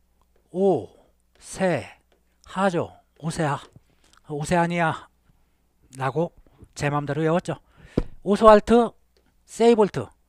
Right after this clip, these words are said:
자, 세이볼트 여기 있네요. 오스왈트하고 세이볼트. 얘는 하젠, 포아젤. 법칙에 의해 가지고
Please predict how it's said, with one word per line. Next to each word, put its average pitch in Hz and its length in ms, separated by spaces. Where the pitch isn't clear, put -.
자, 156 160
세이볼트 233 540
여기 170 100
있네요. 170 260
오스왈트하고 196 560
세이볼트. 226 500
얘는 185 380
하젠, 208 560
포아젤. 202 520
법칙에 185 380
의해 160 260
가지고 156 440